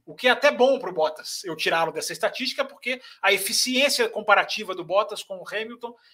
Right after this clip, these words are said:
ela cai em dois mil e vinte e um. Mas vamos pegar setenta e oito a setenta e oito, pra pegar um percentual exato, o mesmo número de corridas. Vamos lá, análise diferenciada aqui no café, setenta e oito corridas pra cada lado. Quantas vezes cada um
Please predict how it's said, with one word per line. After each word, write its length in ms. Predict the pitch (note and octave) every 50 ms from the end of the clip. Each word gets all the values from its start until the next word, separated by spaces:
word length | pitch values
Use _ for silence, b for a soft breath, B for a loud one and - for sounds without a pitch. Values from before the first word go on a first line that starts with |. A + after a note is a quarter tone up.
| b b b -
ela 160 | E3+ - -
cai 280 | - - A3+ A3 G3+ D3+
em 160 | B2+ F#3 F3
dois 180 | F3 D#3+ D3
mil 100 | D3+ D#3
e 40 | C#3+
vinte 160 | D3+ D3 -
e 60 | - -
um. 100 | - _
Mas 160 | - G#3+ G#3+ G#3+
vamos 160 | B3 C#4 C#4
pegar 360 | D4+ C4+ A3+ A3+ B3 C#4+ C4
setenta 360 | - - A#3 A#3 B3 A3+ -
e 40 | G#3+
oito 260 | G3+ A3 A#3+ A#3 A#3+
a 20 | A3
setenta 360 | - A3+ A3 A3 A3 G#3+ F#3+
e 20 |
oito, 180 | C#3+ B2+ - -
pra 120 | - F#3
pegar 240 | F3+ G3+ - G#3 G#3+
um 60 | G#3+
percentual 540 | G#3+ G#3+ - - - G#3+ - - G#3 G#3+ G#3+
exato, 580 | G3+ D#3 C3 - - F#3+ F#3+ - - - - -
o 120 | F3 E3+
mesmo 480 | F#3 G3 A3 B3+ C4+ B3+ - A#3 A3 G3
número 400 | F3+ G3 G#3+ A3 A3 A3+ A3 - B B B B B B B B B
de 160 | _ - -
corridas. 640 | - - - - - D3 C3+ - - - - - b b b b b b b -
Vamos 160 | A3 A#3+ A3+
lá, 180 | F#3+ F3 - -
análise 520 | F#3 G#3 B3 D4 D4+ D#4 D4 C4 G#3+ A#3+ B3
diferenciada 760 | B3 D4 - - D4+ D4+ C#4+ C4 - - C4+ B3+ A#3 G#3 G3+
aqui 120 | G3 -
no 80 | G3+ E3
café, 300 | - E3+ - - - -
setenta 400 | - - G#3 G#3 C#4 C4+ C4+ C4
e 20 |
oito 160 | B3+ B3+ B3
corridas 300 | - B3 G3 A#3 A#3+ -
pra 140 | - A#3 A3
cada 200 | - A3 G#3+ F#3+
lado. 200 | C#3 - - _ _ _ _ _ _ _ _ _ _ _ _ _ _ _ _ _ _ _ _ _
Quantas 440 | - D#4 F4+ F#4 F4+ D#4 C4+ - -
vezes 340 | A#3 C4 D4 C4+ B3 -
cada 260 | - - D#4 D#4 D#4 C4+
um 260 | C4+ D4+ D#4 -